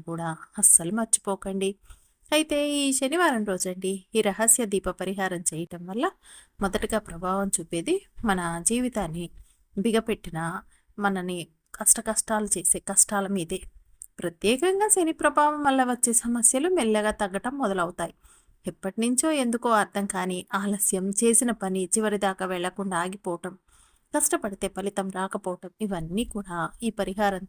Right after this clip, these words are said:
తర్వాత క్రమంగా కరిగిపోతాయి మీకు అని కూడా పండితులు అంటున్నారు. ముఖ్యంగా అండి అప్పుల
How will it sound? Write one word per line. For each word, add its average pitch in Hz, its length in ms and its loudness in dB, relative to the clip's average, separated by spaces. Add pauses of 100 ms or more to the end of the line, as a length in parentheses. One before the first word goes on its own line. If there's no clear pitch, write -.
తర్వాత 180 300 -6 (120)
క్రమంగా 185 520 -6
కరిగిపోతాయి 175 680 -6
మీకు 165 240 -10 (640)
అని 185 180 2
కూడా 202 160 0 (100)
పండితులు 196 420 0
అంటున్నారు. 185 500 -2 (1200)
ముఖ్యంగా 294 420 -2
అండి 196 180 0 (720)
అప్పుల 349 280 4